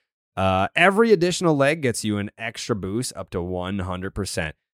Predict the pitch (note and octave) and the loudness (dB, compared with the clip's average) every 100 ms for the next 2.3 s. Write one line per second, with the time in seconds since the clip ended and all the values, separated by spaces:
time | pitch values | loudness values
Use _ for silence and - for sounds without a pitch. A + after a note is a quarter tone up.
0 | _ - B2 A#2+ A#2+ A2+ F#2+ A2+ G#2+ F#2+ | _ -4 0 0 0 -2 -2 -2 -2 -4
1 | G#2+ G2 G#2+ F#2+ F#2 F#2 - F#2+ F2+ - | -4 -4 -6 -4 -4 -8 -8 -10 -8 -4
2 | B2+ C#3 F2+ | -4 -4 -6